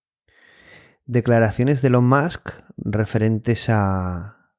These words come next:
pues bueno, a varias cosas, a, al tema de la contratación de Ilya Sutskever, que es, que es, que es muy interesante, y luego también, eh, hablando de,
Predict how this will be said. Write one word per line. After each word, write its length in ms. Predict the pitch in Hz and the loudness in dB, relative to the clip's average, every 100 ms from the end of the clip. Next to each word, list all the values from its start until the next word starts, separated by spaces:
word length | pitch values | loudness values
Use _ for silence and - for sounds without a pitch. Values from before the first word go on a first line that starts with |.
| _ _ _ _ _ _ _ _ _ _ _ _ _ | _ _ _ _ _ _ _ _ _ _ _ _ _
pues 180 | - 110 | -12 -4
bueno, 200 | 135 113 | 0 2
a 20 | |
varias 240 | 127 147 | 2 2
cosas, 400 | - 147 - 98 | -2 -4 -4 -2
a, 220 | 113 104 101 | 0 0 0
al 260 | 104 101 | 0 0
tema 220 | 127 135 | 2 4
de 80 | 139 | 4
la 340 | 131 123 117 110 | 4 2 2 0
contratación 760 | 117 110 110 107 107 - 127 131 | -2 -2 -2 -2 -4 -2 0 2
de 300 | 127 123 120 | 2 4 2
Ilya 160 | 120 | 2
Sutskever, 640 | 113 - - 165 156 214 - _ _ _ _ _ _ _ _ _ _ _ _ _ - | -2 -6 -2 2 2 0 -8 _ _ _ _ _ _ _ _ _ _ _ _ _ -4
que 120 | 123 | -4
es, 280 | 113 - - _ _ - | -4 -10 -20 _ _ -2
que 200 | 123 131 | 2 4
es, 360 | 127 - - | 2 -6 -12
que 200 | - 123 | -2 2
es 420 | 123 - - - 120 | 2 0 -8 -8 -2
muy 220 | 123 131 | 0 2
interesante, 960 | 123 127 - 143 117 147 160 - 127 - _ _ _ _ _ - - - - - _ _ | 2 0 2 0 2 -2 -2 -8 -14 -20 _ _ _ _ _ -20 -20 -20 -20 -20 _ _
y 180 | 160 156 | 2 4
luego 420 | 165 175 170 175 | 4 4 4 2
también, 480 | 170 151 147 151 156 | 2 2 4 4 4
eh, 340 | 139 127 120 | 4 4 2
hablando 540 | 107 120 120 120 123 131 | 2 2 0 0 0 2
de, 840 | 123 120 113 110 107 104 101 | 2 2 2 2 2 0 -2